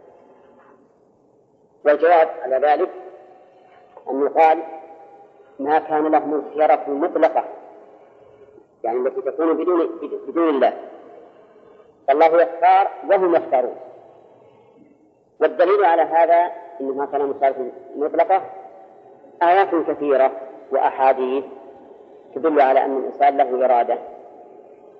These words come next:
"منكم من يريد الدنيا ومنكم من يريد الآخرة،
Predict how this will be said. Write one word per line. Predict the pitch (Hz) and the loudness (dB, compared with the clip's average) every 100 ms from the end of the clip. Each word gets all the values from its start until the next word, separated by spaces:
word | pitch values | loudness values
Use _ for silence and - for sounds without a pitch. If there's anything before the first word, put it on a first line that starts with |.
| - - - _ _ | -20 -20 -20 _ _
"منكم | 147 156 - 143 139 | -4 -2 0 -2 0
من | 151 151 147 | 0 0 -4
يريد | 147 143 | -4 -4
الدنيا | 127 147 156 175 381 - - - - - - - - | -6 -2 0 2 0 -4 -18 -20 -20 -20 -20 -20 -10
ومنكم | 131 143 135 147 165 - - - - - - | -2 2 2 0 -2 -4 -16 -20 -20 -20 -12
من | 127 135 | -4 -2
يريد | 135 131 123 | 2 2 2
الآخرة، | 120 123 - 90 | 2 0 0 -10